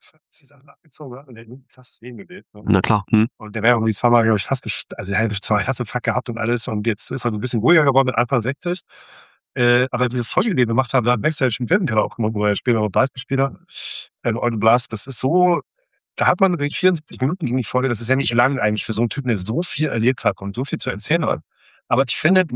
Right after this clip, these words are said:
Speaker 1: das hat auch gereicht. Also nachher ist es zu nerdig vielleicht geworden, weil ich war jetzt auch kein bei Slime, bedingt, wenn ich mit elf rede von Slime oder bei O R L oder so, die, die Band, die Diskografie kenne ich in- und auswendig. Ich kenne die ganze Bandhistorie auswendig. In die Woche war ich jetzt nie so ein großer Fan. Ich war nie so ein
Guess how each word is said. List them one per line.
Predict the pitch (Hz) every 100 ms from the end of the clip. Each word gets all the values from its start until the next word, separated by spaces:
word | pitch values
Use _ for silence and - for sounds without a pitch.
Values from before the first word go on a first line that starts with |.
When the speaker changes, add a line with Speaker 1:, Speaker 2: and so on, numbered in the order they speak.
| 123 _ _
Speaker 1:
das | - - -
hat | 165
auch |
gereicht. | 156 165 233 - -
Also | 120
nachher | 139 135 160 165
ist | 156
es | -
zu | - 180
nerdig | 127 135 151 131 -
vielleicht | 101 -
geworden, | 104 107
weil | 110
ich | 107
war | 120
jetzt | -
auch |
kein | - 120 - _ _ _ -
bei |
Slime, | 123 113 110 147 143
bedingt, | 113 127 131 120 -
wenn | 120
ich | 117
mit | 127
elf | 127 135 156
rede | 117 113
von | 110 107
Slime | - 107 120
oder | 117
bei | 107 117
O | 127
R | 117 123
L | 123 131 143
oder | 117
so, | 113
die, | 113 107
die | 107 110 117
Band, | 104 127 147 120
die | 110 -
Diskografie | 110 131 - 117 127 -
kenne | 139 135
ich |
in- | 127
und | 127
auswendig. | 110 135 104 101
Ich |
kenne | 131
die | 127
ganze | 120 107
Bandhistorie | 117 123 113 107 101
auswendig. | 95 95 101 101 131 - - - - -
In | 113
die | 120
Woche | 147
war | 120
ich | 120
jetzt | -
nie | 120
so | 131
ein | 107
großer | 123 113
Fan. | - 101 113
Ich | 110
war |
nie | 113 117 104
so | 117 113 95 117 95
ein | 104